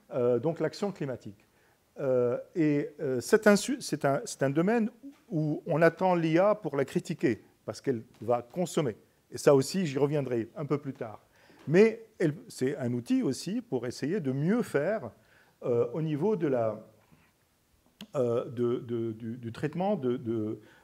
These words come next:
de la réduction des émissions et de l'impact climatique. Donc j'ai déjà parlé de l'agriculture de précision, qui va économiser de l'eau en particulier, par exemple. Les prévisions d'inondation à travers du traitement, euh, de données par sa-, satellitaires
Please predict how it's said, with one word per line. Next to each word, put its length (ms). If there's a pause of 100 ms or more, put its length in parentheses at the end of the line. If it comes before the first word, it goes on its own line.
de 200
la 100
réduction 500
des 200
émissions 500
et 60
de 100
l'impact 400
climatique. 440 (340)
Donc 120
j'ai 100
déjà 200
parlé 280
de 80
l'agriculture 560
de 60
précision, 480
qui 140
va 140 (140)
économiser 720
de 200
l'eau 260
en 80
particulier, 580
par 160
exemple. 440 (480)
Les 160
prévisions 520
d'inondation 680
à 80
travers 340
du 120
traitement, 560 (420)
euh, 240
de 160
données 420
par 220
sa-, 100
satellitaires 880